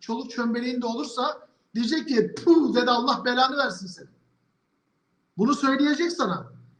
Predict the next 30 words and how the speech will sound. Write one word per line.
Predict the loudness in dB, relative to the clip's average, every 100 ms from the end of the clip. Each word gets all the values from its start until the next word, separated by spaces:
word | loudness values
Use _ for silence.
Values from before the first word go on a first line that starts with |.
| _
Çünkü | -2 0 0
bugün | 0 -2
söylediğimiz | 0 0 0 -2 -4
şeyler | -4 0 0 -2 -16 _
benim | -2 0
şahsım | 0 0 0 0 -2
adına | 0 0
değil | 0 -2
kardeşim. | -4 -4 -14 -18 _ _ _ _ _ _
Benim | -2 -2
şahsımla | 0 -2 -2 -4 -2
alakalı | -2 -4 -6 -6
değil. | -8 -12 -4
Ben | 0
herkes | 2 2 0 -2
için | -4 -8
söylüyorum | -6 -4 -4 -6 -12
bunu. | -20 -20 _ _ _ 0
Herkes | 2 2 0 -4
için. | -8 -14 -20 _ _
Söylediğimde | -8 -2 -2 -2 -4 -4
bir | -2
yanlışlık | -2 -2 -8 -6 -4
varsa | -4 -4 -8 -8 _
zaten | -2 0 2 0 -2
dezenfor-, | -2 -2 -4 -6 -4
e, | -2 -2 -4
dezenformasyon | -6 -6 -6 -4 -4 -4 -4 -6 -2
yasası | -4 -4 -12 -16 -18 _ _ 2
gereği | 6 8 6 4 -2 -12